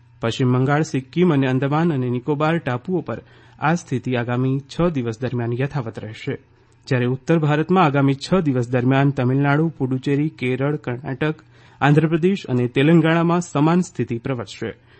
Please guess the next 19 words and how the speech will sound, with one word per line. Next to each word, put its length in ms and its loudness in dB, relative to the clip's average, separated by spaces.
હવામાન 340 4
વિભાગે 360 2
કહ્યું 260 4
છે 200 0
કે 120 -2
આગામી 300 2
ચાર 300 0
દિવસ 320 -2
દરમિયાન 420 0
મધ્ય 280 6
ભારતમાં 480 2
મહત્તમ 500 0
તાપમાન 540 -2
બે 160 -2
થી 180 -6
ચાર 320 0
ડિગ્રી 300 -2
સેલ્સિયસ 640 -4
વધશે. 480 -6